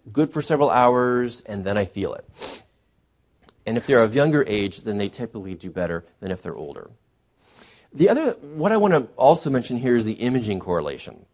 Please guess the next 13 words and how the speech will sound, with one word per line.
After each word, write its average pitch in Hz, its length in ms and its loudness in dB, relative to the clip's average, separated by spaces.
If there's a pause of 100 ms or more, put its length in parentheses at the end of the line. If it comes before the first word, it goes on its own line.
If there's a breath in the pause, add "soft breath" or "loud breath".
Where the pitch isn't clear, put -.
(1300)
Think 214 180 2
of 190 60 0
the 170 160 4
image 147 240 2
that 131 80 0
I 120 80 4
showed 117 240 -2
you 110 60 -2
before, 110 400 0
that 101 160 0
M 117 120 0
R 101 140 4
I. 98 320 2